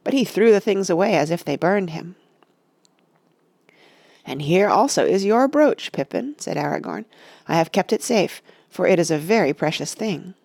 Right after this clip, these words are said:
"I know," said Pippin. "It was a wrench to let it go, but what else could I do?" "Nothing else,"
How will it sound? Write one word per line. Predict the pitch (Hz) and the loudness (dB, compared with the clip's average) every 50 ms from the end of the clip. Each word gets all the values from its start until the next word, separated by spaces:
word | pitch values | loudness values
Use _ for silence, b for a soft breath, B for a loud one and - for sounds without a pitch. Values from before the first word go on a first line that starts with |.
| _ _ _ _ _ _ _ _ _ _ _ _ _ _ _ _ _ _ _ _ _ | _ _ _ _ _ _ _ _ _ _ _ _ _ _ _ _ _ _ _ _ _
"I | 156 156 147 143 143 | -10 -6 -4 -4 -4
know," | 143 139 147 170 226 269 185 131 - | -4 -2 0 0 2 2 2 2 0
said | - - 104 - | -2 -6 -8 -8
Pippin. | - - - - - - 185 B B B B B B B B | -8 -10 -10 -10 -10 -12 -14 B B B B B B B B
"It | - 175 180 | -2 2 2
was | 180 175 156 | 4 4 4
a | 151 156 | 4 4
wrench | 151 156 165 208 254 262 - - - - | 4 4 2 4 2 2 0 -2 -6 -8
to | - 165 | -6 -4
let | 156 156 156 | -2 0 0
it | 151 131 - | 0 -2 -2
go, | - 196 202 185 165 - b b b b b b _ | 0 0 0 0 0 -4 b b b b b b _
but | - - - - | -14 -12 -6 -2
what | 226 269 294 | 0 0 2
else | 285 285 285 - | 0 0 -2 -2
could | - 285 277 | -2 -2 0
I | 277 285 | 0 0
do?" | 294 302 311 330 - - - - - _ _ _ _ _ _ _ _ _ _ _ _ _ _ _ _ _ _ _ _ _ _ _ _ _ _ _ _ _ - | 0 0 0 0 0 0 -2 -4 -10 _ _ _ _ _ _ _ _ _ _ _ _ _ _ _ _ _ _ _ _ _ _ _ _ _ _ _ _ _ -4
"Nothing | 302 349 330 285 262 208 185 | 0 0 0 2 0 0 2
else," | 165 156 180 233 - - - | 2 2 0 -2 -4 -8 -12